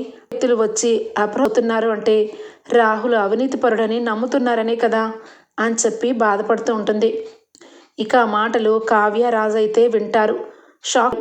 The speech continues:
"ఏంటి మన కంపెనీలోనే దొంగ బంగారాన్ని అమ్మమంటారా వాణ్ణి?" అనగానే వెంటనే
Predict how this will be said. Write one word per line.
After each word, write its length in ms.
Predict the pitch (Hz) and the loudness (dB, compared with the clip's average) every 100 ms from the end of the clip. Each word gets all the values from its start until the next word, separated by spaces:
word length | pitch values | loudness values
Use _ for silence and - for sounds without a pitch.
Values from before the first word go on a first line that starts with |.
| 220 - _ _ _ _ 208 | -10 -16 _ _ _ _ -2
"ఏంటి 320 | 208 196 - - _ - | 0 2 -2 -6 _ -4
మన 220 | 214 220 | -2 0
కంపెనీలోనే 1040 | 233 214 226 285 277 240 233 240 226 226 - - - | 0 -2 2 2 4 2 2 0 -2 -6 -10 -18 -4
దొంగ 280 | 220 247 311 | -2 2 2
బంగారాన్ని 580 | 302 262 247 240 226 247 | 2 2 2 0 0 0
అమ్మమంటారా 600 | 240 220 220 214 202 202 - - _ 196 | 0 0 2 2 0 -4 -14 -20 _ -2
వాణ్ణి?" 680 | 202 202 208 226 262 220 - | 0 2 0 0 0 -2 -4
అనగానే 600 | 214 214 208 214 208 - - _ - | -2 0 0 -2 -6 -12 -20 _ -4
వెంటనే 460 | 208 202 208 247 | 0 0 0 0